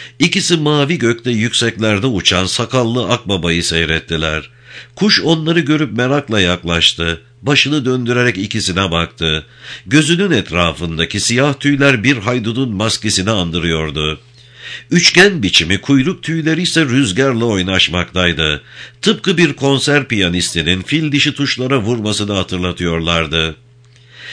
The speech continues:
Gitme zamanı gelince Nicholas kadını kaldırmak için elini uzattı. Birbirlerine dokundukları ender anlardan biriydi bu.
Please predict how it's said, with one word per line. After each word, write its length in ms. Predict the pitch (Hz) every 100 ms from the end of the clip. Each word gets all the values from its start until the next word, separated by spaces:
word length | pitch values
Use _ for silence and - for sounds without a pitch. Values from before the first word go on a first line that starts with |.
| - 90
Gitme 340 | 175 - 214
zamanı 420 | 139 85 80 80
gelince 460 | 76 78 80 98 110
Nicholas 400 | 139 156 156 143
kadını 400 | 143 139 151 143
kaldırmak 560 | 135 131 131 120 127
için 220 | 123 127 107
elini 300 | 98 92 92
uzattı. 800 | 87 80 82 80 - 80 76 - - - - -
Birbirlerine 800 | 139 160 160 156 156 143 151 127
dokundukları 720 | 135 143 127 127 117 123 123
ender 460 | 85 117 110 120
anlardan 760 | 101 107 92 98 92 92 98 87
biriydi 440 | 78 90 87 78
bu. 260 | 78 78